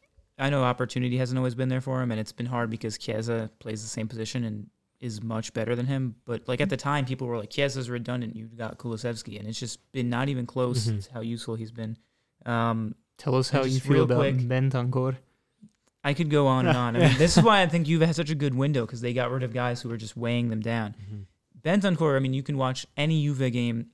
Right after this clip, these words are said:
Speaker 1: and see him pass the ball into the stands, like,
Speaker 2: <laughs>
Speaker 1: the target being twenty feet away from him. He just hits it straight over these dudes' head.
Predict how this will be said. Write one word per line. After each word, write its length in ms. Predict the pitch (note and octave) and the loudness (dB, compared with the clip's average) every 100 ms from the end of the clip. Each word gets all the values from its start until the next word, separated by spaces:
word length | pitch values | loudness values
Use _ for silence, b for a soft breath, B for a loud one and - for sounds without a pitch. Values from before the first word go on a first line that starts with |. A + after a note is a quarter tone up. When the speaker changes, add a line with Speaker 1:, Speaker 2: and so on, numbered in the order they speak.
| _ - | _ -6
Speaker 1:
and 180 | C3+ B2+ | -4 -2
see 140 | C#3+ | -2
him 200 | C#3 C3 | -2 -2
pass 280 | B2+ C3 C3 | -2 -2 -2
the 80 | B2+ | -4
ball 300 | B2 A#2+ B2 | -2 -2 -2
into 280 | C#3+ D3 D3 | -2 -2 -2
the 100 | B2+ | -4
stands, 580 | - B2 A2+ A2 A#2 - _ - | -4 -4 -4 -6 -6 -8 _ -10
like, 220 | C3+ B2 - | -8 -8 -10
Speaker 2:
<laughs> 120 | - - | -4 4
Speaker 1:
the 640 | A3 G3+ G3 G3 D3+ D3 | 10 10 10 8 8 6
target 480 | A#2+ E3 F#3 E3 C#3+ | 4 6 6 6 2
being 300 | D3 C#3+ C#3+ | 4 4 4
twenty 380 | - E3 D#3 D#3 | 2 4 4 4
feet 180 | D3+ C#3+ | 4 4
away 200 | C#3 C3 | 4 2
from 160 | B2+ | 0
him. 160 | A#2 C3 | -2 -2
He 80 | C#3+ | -2
just 380 | D#3 C3+ - - | -4 -6 -12 -20
hits 280 | C#3 D#3 - | -12 -10 -6
it 80 | B2+ | -4
straight 340 | - D3+ C#3 | -4 0 2
over 200 | C#3 C3 | 2 2
these 180 | B2+ A#2+ | 0 -2
dudes' 240 | A#2+ A#2+ - | -4 -4 -4
head. 260 | A2+ A2 | -6 -8